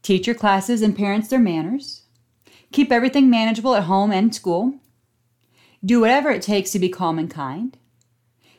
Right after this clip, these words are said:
Take care of your appearance for the concert, your concert wear,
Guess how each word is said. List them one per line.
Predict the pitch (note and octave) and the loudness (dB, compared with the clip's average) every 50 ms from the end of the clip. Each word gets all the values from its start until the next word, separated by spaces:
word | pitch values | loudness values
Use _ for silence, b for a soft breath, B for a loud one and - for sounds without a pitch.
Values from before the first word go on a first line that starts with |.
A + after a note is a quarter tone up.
| _ _ | _ _
Take | - G#3+ A3+ A3+ - | 0 0 0 2 2
care | A3 A#3 A#3 | 2 2 4
of | A3 | 4
your | A3+ A#3 A3+ | 4 2 0
appearance | A3+ - A#3 A#3 A3 - | 0 0 -2 -2 -2 -4
for | - B3 | -6 -6
the | A#3+ C4 | -6 -4
concert, | - G#3+ G3 F#3+ F#3 F#3+ - G#3 G#3 G3 - | -2 -2 0 0 0 -2 -2 -4 -4 -4 -6
your | - F3+ F3 | -6 -8 -8
concert | F3+ F3+ F3+ F3+ F3+ - G#3+ - | -4 -4 -4 -4 -2 -4 -6 -4
wear, | F3+ F#3+ F#3 F#3 F3+ F#3 F#3+ F#3+ F#3 - | -4 -2 -2 -2 -2 -2 -4 -6 -10 -14